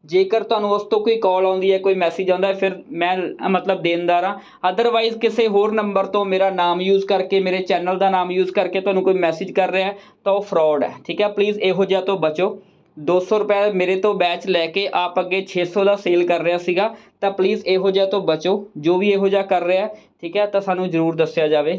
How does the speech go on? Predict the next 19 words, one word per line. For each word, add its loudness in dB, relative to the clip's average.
ਜੋ 2
ਸਾਡਾ 0
ਨਾਮ -2
ਯੂਜ਼ 0
ਕਰਕੇ 0
ਸਾਨੂੰ -2
ਕੀ 0
ਹੈ, 0
ਮਤਲਬ, 0
ਕੀ 0
ਹੈ, 2
ਸਟੂਡੈਂਟ 2
ਨੂੰ -2
ਛੇ 0
ਸੌ 0
ਵਿੱਚ 0
ਬੈਚ 0
ਵੇਚ 0
ਰਿਹਾ, -6